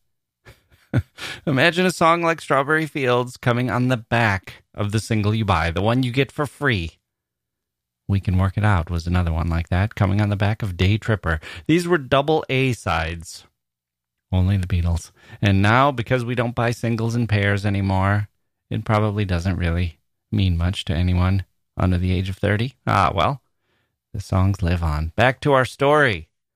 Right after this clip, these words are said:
Here's John Lennon. He's in favor of revolution, sort of, but he's against it, sort of. He's thinking it through. "When you talk about destruction, count me out." In.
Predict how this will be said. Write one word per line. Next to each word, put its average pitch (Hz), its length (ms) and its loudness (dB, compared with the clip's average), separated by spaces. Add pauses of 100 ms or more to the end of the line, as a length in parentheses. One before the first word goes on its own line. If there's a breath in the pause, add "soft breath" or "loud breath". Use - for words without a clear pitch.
(420)
Here's 131 260 0
John 131 260 2
Lennon. 95 320 0
He's 110 260 -4
in 120 120 0
favor 156 560 0
of 120 120 0
revolution, 123 680 2
sort 113 400 2
of, 117 300 -2
but 120 120 0
he's 131 160 -2
against 156 460 -2
it, 82 220 -4 (420)
sort 87 420 0
of. 85 220 -6
He's 120 240 -4
thinking 143 440 0
it 135 140 -2
through. 82 440 0 (720)
"When 101 200 4
you 123 100 2
talk 113 300 0
about 107 300 0
destruction, 95 920 -2 (500)
count 107 240 4
me 127 140 2
out." 143 400 0 (1040)
In. 110 420 0